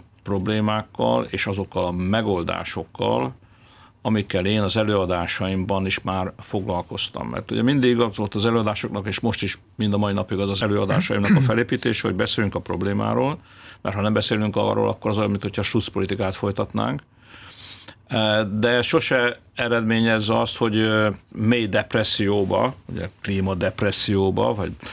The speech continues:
másmilyen depresszióba süllyedjünk, hanem nézzük meg, hogy igen, van egy probléma, azt hogyan tudjuk megoldani, ahhoz a helyzethez hogyan tudunk alkalmazkodni, és hogyha vannak nagyon jó megoldások és innovációk,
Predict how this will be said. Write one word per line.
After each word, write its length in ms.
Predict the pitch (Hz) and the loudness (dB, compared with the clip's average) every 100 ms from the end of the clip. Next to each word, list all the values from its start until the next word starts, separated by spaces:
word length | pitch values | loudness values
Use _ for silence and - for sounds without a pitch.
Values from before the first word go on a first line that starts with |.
| - - | -16 -4
másmilyen 460 | 98 98 - 95 | -2 -2 -2 0
depresszióba 600 | 101 104 107 - 107 92 | 0 0 -2 0 2 0
süllyedjünk, 640 | 92 - 107 120 113 131 131 | -2 0 0 0 0 0 0
hanem 360 | 117 113 117 110 - - - | 0 2 2 -2 -12 -16 -6
nézzük 360 | 143 143 113 107 | -2 0 0 0
meg, 180 | 110 107 | -2 -2
hogy 220 | 107 92 | -2 0
igen, 460 | 101 127 156 190 147 | 0 2 0 -2 -6
van 180 | 95 104 | -2 -2
egy 120 | 87 | -2
probléma, 720 | - 90 90 107 113 135 160 - - | -4 -4 -2 0 2 0 -2 -10 -6
azt 200 | 101 - | -4 0
hogyan 260 | 107 104 | 0 0
tudjuk 360 | - 98 92 87 | -2 -2 -2 -4
megoldani, 640 | 92 92 101 107 117 139 - - | -4 -2 0 0 2 0 -2 -4
ahhoz 280 | 117 113 104 | -2 2 2
a 80 | |
helyzethez 680 | 98 104 98 104 101 104 98 | 2 0 0 -2 -4 -2 -2
hogyan 280 | 113 104 101 | -2 -2 -2
tudunk 360 | 104 95 92 - | -2 -4 -6 -6
alkalmazkodni, 1000 | - 95 101 113 117 120 - 135 131 147 | -2 -2 0 0 0 0 0 -2 -2 -2
és 200 | - - | -4 -4
hogyha 300 | 98 - 95 | -4 -2 0
vannak 600 | 107 120 110 92 - - - | 2 2 2 0 -4 -16 -4
nagyon 380 | 110 117 113 | 0 2 4
jó 140 | 101 90 | 4 2
megoldások 800 | 95 107 107 98 98 98 98 - | 2 0 0 0 -2 -4 -4 -4
és 180 | 92 | -4
innovációk, 840 | 95 113 123 123 120 - 135 143 | 0 0 2 0 0 0 2 0